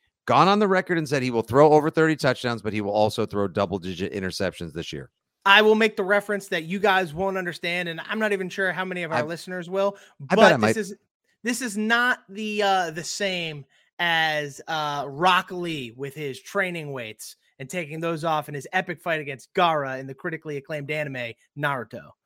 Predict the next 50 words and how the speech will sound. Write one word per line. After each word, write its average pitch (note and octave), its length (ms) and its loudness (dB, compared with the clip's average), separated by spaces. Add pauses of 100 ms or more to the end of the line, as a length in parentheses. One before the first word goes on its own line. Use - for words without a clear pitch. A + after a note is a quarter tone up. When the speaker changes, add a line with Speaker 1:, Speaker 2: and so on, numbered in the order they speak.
(180)
Speaker 2:
So, D#3+ 340 0
Speaker 1:
Oh, A2 580 8
Speaker 2:
there G#2 80 -4
you A2+ 60 0
Speaker 1:
no, B2+ 240 6
Speaker 2:
go. G#2+ 40 6
Speaker 1:
I A2 140 4
didn't B2+ 300 2
understand A2+ 500 0
that, G2+ 160 0
and G2 180 -10
now G#2+ 300 0
I'm G2+ 80 -2
actually G2+ 400 -4
sad F#2 320 -4
that E2+ 160 -10
you E2 80 -10
said D2+ 240 -8
it. C2 80 -18 (240)
Speaker 2:
Yeah, D3+ 260 0
Speaker 1:
'Cause F#3+ 260 -4
it - 20 0
Speaker 2:
exactly. F3 280 4
Speaker 1:
made, C3+ 100 -2
Speaker 2:
That C3 160 2
was G3 80 2
the C3+ 80 -6
Speaker 1:
made B2+ 100 0
me F3 80 0
Speaker 2:
point. C3+ 140 0
Speaker 1:
feel C3+ 260 2
even A#2+ 220 -2
that B2 200 0
much B2 200 -6
more A2 160 0
out G2+ 100 0
of G2 80 -10
touch - 300 -6 (280)
as B2+ 200 0
Andy B2 320 2
shakes A2+ 320 -2
his A2+ 160 -4
head, G2 320 2
whiskers G#2+ 520 0
on F#2+ 320 -2
microphone. F2 560 -4 (300)
Speaking F4+ 420 4
of C#4+ 100 2
Mac A3+ 260 4
Jones, C3+ 560 4